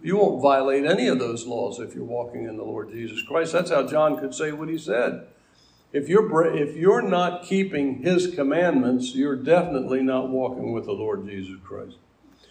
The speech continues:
Now we're gonna be talking about love. It's this third, third in this series of four apparently unrelated subjects. "Brethren, I write no new commandment unto you." In other words, it's an old one.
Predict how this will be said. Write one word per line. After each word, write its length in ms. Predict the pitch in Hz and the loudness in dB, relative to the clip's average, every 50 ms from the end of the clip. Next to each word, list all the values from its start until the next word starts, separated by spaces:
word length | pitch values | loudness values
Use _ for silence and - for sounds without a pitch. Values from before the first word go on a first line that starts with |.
| _ _ _ - | _ _ _ 2
Now 140 | 165 190 208 | 4 6 6
we're 100 | 214 202 | 8 6
gonna 140 | 202 190 - | 6 6 4
be 100 | 170 165 | 0 2
talking 340 | 170 170 170 156 160 151 | 4 4 4 4 4 2
about 320 | 135 127 127 123 127 123 123 | 0 2 2 2 2 2 0
love. 340 | 127 127 120 110 107 107 120 | 0 0 0 0 -2 -2 -4
It's 200 | 117 117 - - | -8 -8 -8 -8
this 400 | 123 120 117 - - - - - | -8 -8 -8 -8 -10 -10 -8 -2
third, 420 | 143 143 147 147 139 143 - - - | 0 0 0 0 -4 -8 -12 -12 -4
third 260 | - 156 156 156 147 | -2 -2 0 0 2
in 140 | 139 131 127 | 2 2 2
this 240 | 123 123 123 123 - | 2 2 0 0 0
series 340 | 143 135 131 131 127 123 127 | 0 2 2 2 0 0 -2
of 140 | 123 120 - | -6 -6 -6
four 460 | - 156 156 156 156 139 113 104 - - - - _ _ _ _ _ _ _ _ _ _ _ _ _ _ _ _ _ _ _ _ _ _ - | -6 -4 -2 2 2 0 0 -2 -8 -14 -18 -20 _ _ _ _ _ _ _ _ _ _ _ _ _ _ _ _ _ _ _ _ _ _ -12
apparently 540 | - - - 175 190 185 180 143 135 135 135 | -12 -8 0 2 4 4 4 4 2 2 2
unrelated 640 | 135 139 139 127 123 123 123 120 120 113 - - | 4 2 2 2 2 2 2 0 0 -2 -6 -6
subjects. 540 | - - 120 110 - - 110 98 - - - - _ _ _ _ _ _ | -4 -4 -4 -4 -4 -8 -12 -14 -16 -18 -20 -20 _ _ _ _ _ _
"Brethren, 380 | - 165 180 196 196 196 175 165 | 2 6 6 8 8 8 6 8
I 80 | 156 156 | 6 6
write 300 | 165 175 170 175 170 160 | 6 6 4 4 4 6
no 160 | 165 170 165 | 6 6 6
new 320 | 156 160 170 180 170 165 | 6 6 6 6 6 4
commandment 520 | - 151 139 139 139 143 139 131 123 120 120 | 2 0 2 4 4 4 4 4 2 0 0
unto 220 | 117 113 113 113 | -4 -4 -6 -8
you." 80 | 113 113 | -6 -2
In 80 | 135 | 0
other 180 | 151 143 131 127 | 0 2 2 0
words, 160 | 123 123 123 | -4 -4 -4
it's 160 | 127 - - | -6 -6 -4
an 80 | 127 120 | -4 -4
old 260 | 113 113 110 98 95 | -2 -2 -2 -4 -6
one. 160 | 98 - - | -8 -12 -16